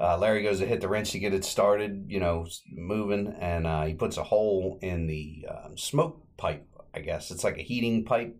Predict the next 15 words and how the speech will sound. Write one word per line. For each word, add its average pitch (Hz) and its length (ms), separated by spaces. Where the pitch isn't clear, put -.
duct - 420
for 107 80
the 101 80
house, 110 580
and 85 320
smoke 113 320
comes 90 180
out 80 200
of 76 60
it. 76 60
I 78 80
guess 82 160
they're 85 140
burning 82 400
coal, 82 460